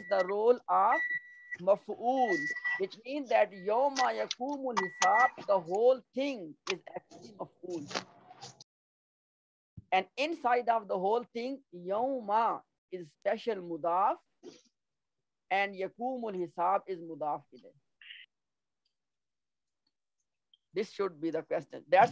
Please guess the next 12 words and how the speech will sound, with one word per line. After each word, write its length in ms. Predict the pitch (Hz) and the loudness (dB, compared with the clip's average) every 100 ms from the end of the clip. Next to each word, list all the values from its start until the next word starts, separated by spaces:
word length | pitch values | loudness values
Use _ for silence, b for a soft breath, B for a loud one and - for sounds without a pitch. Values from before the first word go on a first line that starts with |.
| - | 4
why 220 | 208 226 | 6 6
Yawma 580 | 196 185 220 214 202 185 | 6 2 2 2 0 2
is 120 | 190 170 | -4 -6
in, 220 | 175 214 - - - - - _ _ _ _ _ | -12 -10 -10 -10 -12 -14 -20 _ _ _ _ _
because, 340 | 190 190 208 220 | -4 6 6 6
you 100 | 240 | 2
know, 260 | 262 294 - | 0 0 2
we 120 | 214 | 4
have 180 | 220 202 | 4 4
discussed 380 | 202 - 269 262 | 0 0 0 0
this 140 | 247 | -8
point 380 | - 226 240 285 | -6 0 0 -2